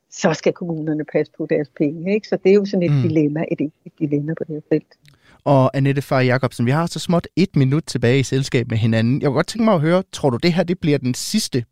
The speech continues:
Speaker 2: børnelov, vi får i Danmark?
Speaker 1: Nej, det tror jeg bestemt ikke. Der er hele tiden sådan, om ikke andet, så små justeringer.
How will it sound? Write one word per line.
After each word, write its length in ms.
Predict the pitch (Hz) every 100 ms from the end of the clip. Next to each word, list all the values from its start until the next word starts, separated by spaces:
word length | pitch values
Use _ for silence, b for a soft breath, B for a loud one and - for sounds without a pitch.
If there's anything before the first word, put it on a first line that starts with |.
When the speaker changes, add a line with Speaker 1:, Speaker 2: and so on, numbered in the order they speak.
| -
Speaker 2:
børnelov, 520 | 123 147 135 113 120
vi 60 | 120
får 240 | 139 120
i 40 |
Danmark? 340 | 110 117 123 131 - - _ _ _
Speaker 1:
Nej, 140 | 127 170
det 180 | 180
tror 180 | 226 285
jeg 80 | 254
bestemt 360 | 175 - 233 196
ikke. 240 | 165 - _
Der 60 | 180
er 160 | 160
hele 260 | 165 202 254
tiden 360 | - 202 180
sådan, 220 | - 180 165 _ - -
om 160 | 165
ikke 200 | 170 196
andet, 220 | 185 175 185
så 120 | 185
små 280 | - 208 208
justeringer. 760 | 190 - 233 214 202 196 165